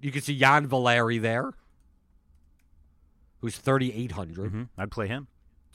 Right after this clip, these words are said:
Speaker 1: Yeah, I, I don't mind that.
Speaker 2: You would too, yeah. <laughs>
Speaker 1: Right.
Speaker 2: I don't see him playing over Target, though.
Speaker 1: No, but Target just played ninety.
Speaker 2: Mm-hmm.
Speaker 1: So, I mean, that's why with this rotation, you, who, who knows?
Speaker 2: Hmm, I guess. He didn't play last weekend, though, Target.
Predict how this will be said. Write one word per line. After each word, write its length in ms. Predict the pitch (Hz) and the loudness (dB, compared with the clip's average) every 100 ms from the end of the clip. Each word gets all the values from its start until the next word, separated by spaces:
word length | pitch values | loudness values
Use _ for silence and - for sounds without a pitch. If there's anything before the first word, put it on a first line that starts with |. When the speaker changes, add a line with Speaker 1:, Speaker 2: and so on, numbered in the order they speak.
| _ _ | _ _
Speaker 1:
Yeah, 180 | - 107 | -4 -2
I, 100 | 127 - | -2 -4
I 80 | 117 | -4
don't 140 | 139 | -4
mind 220 | 104 90 | -4 -6
that. 180 | 85 95 | -8 -8
Speaker 2:
You 100 | 95 | -4
would 140 | 107 107 | -4 -2
too, 220 | 147 147 | -4 -2
yeah. 300 | 110 117 113 120 | 0 0 0 -4
<laughs> 40 | - _ _ _ _ _ - | -8 _ _ _ _ _ -8
Speaker 1:
Right. 320 | 117 85 185 - | -6 -6 -8 -4
Speaker 2:
I 60 | 131 | 2
don't 140 | 143 | 2
see 140 | - 123 | 2 0
him 140 | 117 | 0
playing 240 | 98 104 92 | -2 -2 -2
over 160 | 82 | -6
Target, 380 | 82 87 76 - | -6 -6 -8 -14
though. 160 | - - - _ _ - - - - - - - - - | -18 -20 -20 _ _ -20 -20 -20 -20 -20 -20 -20 -20 -10
Speaker 1:
No, 100 | 190 | -8
but 120 | - | -2
Target 240 | 135 123 | 0 0
just 160 | 117 - | -4 -6
played 180 | 127 120 | -4 -2
ninety. 360 | 139 143 - - - - | -4 -4 -10 -20 -12 -4
Speaker 2:
Mm-hmm. 200 | 127 247 - - _ - - | -2 -2 -6 -20 _ -20 -20
Speaker 1:
So, 100 | - 113 | -6 -4
I 40 | |
mean, 160 | 120 113 | -2 -2
that's 240 | 117 - | -4 -2
why 160 | 120 110 | 0 0
with 220 | 104 110 | -4 -8
this 180 | 110 95 | -6 -4
rotation, 600 | 107 139 156 - 82 87 | -4 -2 -4 -6 -12 -12
you, 80 | 87 | -12
who, 180 | 107 - | -12 -16
who 140 | - 113 | -10 -6
knows? 480 | 131 104 - - - - - | -4 -6 -12 -20 -20 -20 -14
Speaker 2:
Hmm, 240 | 101 95 92 - | -8 -8 -8 -6
I 100 | 120 | -6
guess. 320 | 76 71 - - | -4 -8 -8 2
He 80 | 131 | 4
didn't 160 | 120 | 6
play 260 | 113 110 95 | 6 4 4
last 300 | 95 90 - | 2 0 -2
weekend, 340 | 92 80 73 | -6 -8 -12
though, 160 | 73 78 | -14 -14
Target. 320 | - 87 71 | -8 -8 -8